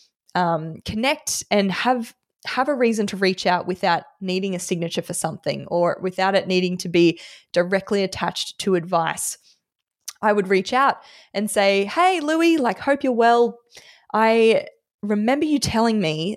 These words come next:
that you're really interested in, uh, diving into video and being able to do this more in, in your work and in your practice. Um, I came across this awesome person on YouTube, definitely worth checking out. I,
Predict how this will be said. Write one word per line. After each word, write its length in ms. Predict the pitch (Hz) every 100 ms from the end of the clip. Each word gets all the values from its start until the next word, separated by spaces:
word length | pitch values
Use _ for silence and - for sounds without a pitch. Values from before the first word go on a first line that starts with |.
| -
that 240 | 190 180 185
you're 140 | 190 190
really 340 | 196 214 214
interested 420 | 202 190 - 190
in, 540 | - 196 185 175 175 180 _ _ _ 185
uh, 280 | 180 165 151
diving 320 | 196 190 190
into 180 | 185 190
video 560 | 180 185 185 156 147
and 140 | 160 175
being 200 | 170 170
able 180 | 165 170
to 140 | 196
do 280 | 180 170 170
this 260 | 175 -
more 460 | 190 180 165 160 185 -
in, 420 | 180 165 160 170 _ _ _
in 140 | 175
your 160 | 147 90
work 340 | 254 277 262
and 80 | 226
in 80 | 175
your 80 | 175
practice. 560 | - 220 - 208 - - - - -
Um, 240 | 185 180 -
I 80 | -
came 280 | - 233
across 280 | 220 - 190
this 160 | 165 -
awesome 640 | 196 202 - 196 170 165 - _ -
person 260 | 214 190 175
on 140 | 143
YouTube, 600 | 190 302 311 294 277 233 - - - _ _ - 196
definitely 360 | 226 226 214
worth 240 | 185 185 -
checking 360 | 196 - 190
out. 320 | 220 226 214
I, 180 | - 196